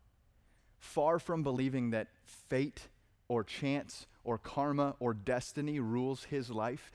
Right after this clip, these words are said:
he knows that the sovereign ruler of all things and the king of his existence is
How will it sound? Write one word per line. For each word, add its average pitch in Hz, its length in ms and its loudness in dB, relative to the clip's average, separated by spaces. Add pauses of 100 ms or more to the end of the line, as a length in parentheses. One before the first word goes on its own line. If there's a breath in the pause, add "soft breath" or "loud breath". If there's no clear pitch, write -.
(160 loud breath)
he 156 280 -4
knows 113 720 0 (220 loud breath)
that 123 120 0
the 117 80 -4
sovereign 135 800 -2
ruler 117 340 0
of 101 120 -6
all 117 260 0
things 123 440 -4
and 117 200 -2
the 107 40 -6
king 139 260 -4
of 117 80 -4
his 123 160 -2
existence 110 680 -6
is 127 200 0